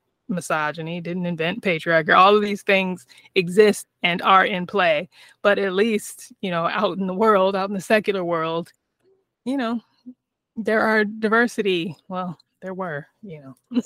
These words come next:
<laughs> diversity quotients or, you know, just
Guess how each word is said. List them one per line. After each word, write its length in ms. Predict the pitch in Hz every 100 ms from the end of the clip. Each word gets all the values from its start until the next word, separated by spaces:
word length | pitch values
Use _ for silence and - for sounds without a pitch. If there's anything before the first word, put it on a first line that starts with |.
| -
<laughs> 80 |
diversity 480 | 247 233 240 247 214
quotients 640 | - 214 190 - 175 165 -
or, 380 | 208 202 190 190 - - -
you 160 | 240 220
know, 300 | 190 190 190 190 _ _ _ -
just 200 | 247